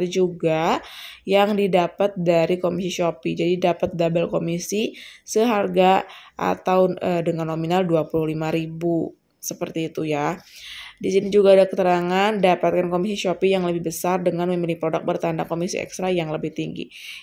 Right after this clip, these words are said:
Intinya semakin besar komisi ekstra, maka Shopee komisinya pun lebih besar juga gitu. Pokoknya pilih-pilih aja produknya, seperti itu ya. Makanya kalian semangat untuk mempromosikan di Shopee Video dan di Shopee Live, karena di sini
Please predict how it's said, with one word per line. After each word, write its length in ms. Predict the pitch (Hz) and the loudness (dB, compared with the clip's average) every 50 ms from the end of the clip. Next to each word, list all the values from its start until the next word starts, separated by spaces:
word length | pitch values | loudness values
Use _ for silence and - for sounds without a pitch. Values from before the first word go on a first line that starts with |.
| - - | -6 -4
Intinya 400 | 185 185 185 190 185 185 196 208 | -2 0 0 0 2 2 2 0
semakin 400 | 214 220 190 180 196 202 196 185 175 | 0 0 -2 -2 -2 -2 -4 -4 -4
besar 160 | 185 185 180 180 | -2 -4 -4 -2
komisi 400 | - 175 175 180 196 - 95 110 | -2 -2 -2 -2 -2 -2 -2 -4
ekstra, 320 | 165 190 - 190 185 190 | -4 -4 -4 -4 -2 -2
maka 560 | 190 185 170 156 - - - 180 185 185 - - - - - - - - | 0 -2 -4 -4 -6 -8 -6 -4 -4 -4 -4 -6 -12 -20 -20 -20 -18 -10
Shopee 720 | - - 190 185 185 - 196 180 185 185 185 185 - - | -4 -2 -2 -2 0 0 2 4 4 4 4 4 2 2
komisinya 560 | - - 180 180 185 214 202 180 180 175 - | 0 0 0 0 0 -2 -2 -2 -2 -2 -2
pun 160 | - 190 196 | 0 -2 0
lebih 400 | 185 175 165 165 175 170 165 175 | 0 0 -2 -2 -4 -4 -4 -6
besar 320 | 190 - - 160 135 151 156 | -8 -8 -8 -8 -6 -6 -6
juga 720 | 156 165 165 160 170 165 - 156 151 151 147 - - - - - | -6 -6 -6 -6 -6 -4 -2 -2 0 0 -2 -4 -6 -10 -12 -14
gitu. 480 | - - - _ _ - - - - _ - | -16 -16 -16 _ _ -10 -10 -10 -10 _ -12
Pokoknya 480 | - 127 135 143 160 180 202 226 247 - - - - - - - _ - | -8 -6 -6 -4 -2 0 -2 -2 -2 -6 -14 -20 -20 -20 -20 -10 _ 0
pilih-pilih 480 | 185 180 190 202 - 185 175 185 - | 2 2 2 2 2 2 2 2 2
aja 240 | - 170 170 190 180 | 2 2 2 0 0
produknya, 640 | 180 - 165 165 160 160 156 - - 156 151 165 - | 0 0 0 0 0 -2 -4 -6 -8 -10 -8 -8 -10
seperti 400 | - - 170 180 180 170 165 165 | -10 -10 -10 -6 -4 -4 -4 -2
itu 160 | - 170 165 | -2 -2 0
ya. 320 | 156 151 147 151 156 - - - - - - - - - - 170 | 0 0 0 -2 -2 -4 -8 -16 -20 -20 -18 -18 -18 -12 -6 -2
Makanya 240 | 170 180 190 202 214 | 0 2 2 2 0
kalian 320 | 208 214 208 208 220 247 | 2 2 2 2 0 0
semangat 640 | - 196 185 180 175 175 175 175 175 175 190 196 - - 185 | -2 0 0 2 2 2 0 0 2 2 0 0 0 0 0
untuk 400 | 185 180 175 - - 190 185 190 | 0 0 0 0 -2 -2 0 0
mempromosikan 800 | 185 180 180 185 175 170 170 165 - 170 - - 190 196 190 180 | -2 -2 0 -2 -2 -2 -2 -4 -4 -6 -4 -2 -2 0 0 0
di 80 | - | -2
Shopee 240 | - 165 156 - 165 | -2 -2 -2 -2 -4
Video 480 | 165 - 165 156 160 165 180 208 214 185 | -4 -4 -4 -2 0 2 2 4 4 4
dan 160 | 180 170 160 | 2 2 2
di 80 | 165 | 0
Shopee 320 | 175 - 156 156 - 185 208 | -2 -2 -2 -2 -2 0 2
Live, 400 | 220 208 185 175 170 170 - - | 2 4 4 4 2 2 0 -2
karena 240 | 165 160 165 175 180 | -2 -2 0 0 -2
di 160 | 180 175 - | -2 -2 -2
sini 320 | 175 170 175 185 190 190 | -2 0 0 0 -2 -2